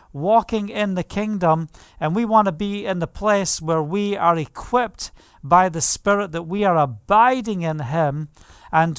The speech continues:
you know, we call out and we ask, "Father, that you will keep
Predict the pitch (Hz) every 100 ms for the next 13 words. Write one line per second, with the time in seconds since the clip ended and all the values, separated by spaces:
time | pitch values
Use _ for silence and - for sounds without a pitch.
0 | 170 226 262 202 165 190 - 262 247 240
1 | 196 - - - - - 175 190 196 208
2 | 208 180 - - - - 208 214 196 165
3 | 165 190 196 208 180 - - - 247